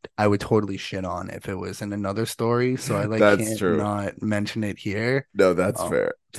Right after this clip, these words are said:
Speaker 2: <laughs> He's, yeah, what, dude? It's so she's what? I think she's, like, twelve in the current story.
Speaker 1: Yeah, and
Speaker 2: Like, biologically.
Speaker 1: depicted, it's not like she's done anything too crazy.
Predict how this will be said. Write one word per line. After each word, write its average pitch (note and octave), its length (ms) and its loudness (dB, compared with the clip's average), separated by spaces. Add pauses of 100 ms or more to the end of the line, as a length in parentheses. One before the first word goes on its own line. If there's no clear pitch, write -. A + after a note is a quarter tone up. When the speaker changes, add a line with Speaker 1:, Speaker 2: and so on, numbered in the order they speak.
(140)
Speaker 2:
<laughs> - 200 4
He's, D#4 340 2
yeah, - 260 2
what, - 300 0
dude? - 240 -2 (320)
It's A#2 140 2
so B2 120 0
she's A#2 200 -2
what? G#2 140 6
I F#2+ 60 6
think - 180 2
she's, A#2 120 -4
like, F#2 200 0
twelve G2 440 4
in D#2 100 -6
the D2+ 60 -10
current D2+ 320 -8
story. B1 360 0 (240)
Speaker 1:
Yeah, G2+ 460 4
and F#2 240 -2
Speaker 2:
Like, E2 140 0
biologically. D#2+ 800 4 (200)
Speaker 1:
depicted, A2+ 640 -4
it's A#2+ 160 -6
not B2+ 120 -2
like C#3+ 120 -2
she's A#2 200 -4
done G#2+ 180 -4
anything G2+ 560 -6 (100)
too A2+ 200 -6
crazy. A2+ 680 -6